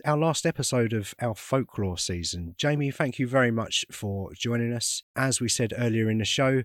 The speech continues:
check out Final Transmissions podcast. It's an excellent horror movie podcast. We will be back on the main feed on the fourth of March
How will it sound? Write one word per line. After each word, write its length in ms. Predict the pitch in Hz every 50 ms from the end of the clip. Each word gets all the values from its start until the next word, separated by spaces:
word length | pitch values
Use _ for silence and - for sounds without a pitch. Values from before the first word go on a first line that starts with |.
| - _
check 240 | - - 139 - -
out 160 | 123 104 87
Final 340 | - - 123 117 110 107 104
Transmissions 640 | - - 120 107 101 - 113 104 - - 101 98
podcast. 540 | - - - 117 101 - - 110 107 101 -
It's 140 | - 85 -
an 80 | 98 90
excellent 440 | - 113 110 - - - 101 98 -
horror 220 | - 117 107 98
movie 280 | 98 98 98 92 95 92
podcast. 500 | - - 98 - - 104 95 95 - - - _
We 380 | 143 147 190 202 196 190 190
will 240 | 165 151 165 175 170
be 140 | - 170 160
back 300 | - - 170 139 117 - -
on 120 | 147 151 151
the 40 |
main 240 | 147 156 160 165 160
feed 440 | 139 - - 139 123 110 104 101 - -
on 180 | - 117 113
the 80 | 110 104
fourth 360 | - - - 143 135 127 -
of 140 | 127 117 110
March 680 | 131 131 127 107 80 - - - - - - - -